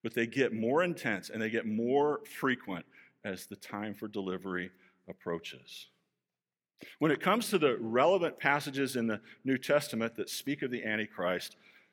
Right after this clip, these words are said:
there is some very good biblical evidence, as well as some historical and textual evidence, even from pagan Roman authors,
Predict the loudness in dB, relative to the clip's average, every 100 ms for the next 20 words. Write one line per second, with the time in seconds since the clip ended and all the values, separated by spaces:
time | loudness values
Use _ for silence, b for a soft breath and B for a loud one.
0 | b -4 -2 -2 -4 -6 -4 2 2 2
1 | 0 2 4 4 2 -2 0 0 0 0
2 | 2 0 -2 -6 -10 -14 -14 _ _ _
3 | _ -14 -4 2 2 2 -2 -6 -4 -4
4 | 0 2 2 0 -4 -8 -8 b b b
5 | -8 -2 0 0 -2 -2 -2 -2 -4 -8
6 | -10 -6 -4 -4 -4 -2 -2 -2 b b
7 | b -2 0 0 0 2 2 0 0 -2
8 | -2 -4 -4